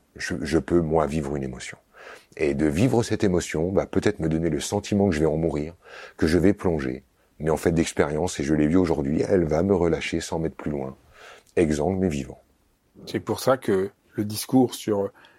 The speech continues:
Speaker 2: il faut gérer ses émotions, il faut se calmer, est aussi, euh, malheureux, parce qu'au fond, c'est, c'est, c'est exactement le contraire. Euh, ce que je dis toujours,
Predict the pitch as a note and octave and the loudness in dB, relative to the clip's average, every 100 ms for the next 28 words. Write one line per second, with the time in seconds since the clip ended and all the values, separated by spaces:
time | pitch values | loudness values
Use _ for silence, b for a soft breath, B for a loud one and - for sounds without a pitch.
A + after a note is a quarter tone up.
0 | b _ _ G#2 A#2+ G#2 A#2 A#2 - A2 | b _ _ -6 -6 2 2 2 0 -2
1 | G#2+ G#2+ A2+ - A#2 - A#2 - G#2+ A2 | 0 0 -2 -4 -4 -2 -4 -4 0 0
2 | G#2 A2+ D3+ D#3+ _ _ _ - G2 A2+ | 2 2 2 -2 _ _ _ -6 0 0
3 | A2+ - C3 C#3+ B2 G#2+ G#2 G2+ G2+ G2 | -2 -4 -2 2 2 0 -2 -2 -2 -4
4 | G2 F#2+ G2+ F#2+ A2 C#3 D3+ G#2 G#2 - | -4 -2 0 2 2 2 0 -4 -12 -10
5 | - G2+ - C3+ - G2 G2 - G#2+ F#2+ | -10 -8 -4 -4 -4 -6 -8 -6 -6 -6
6 | - A2 A2+ C3 B2+ B2+ A2 - B2+ - | -6 -4 0 2 4 4 2 0 -2 0
7 | A#2+ C3 C#3 b b b b b b _ | 0 0 -4 b b b b b b _
8 | _ G#2+ G2 - G2+ G#2 - A#2 B2+ A#2+ | _ -8 -6 -6 -6 -6 -2 2 2 0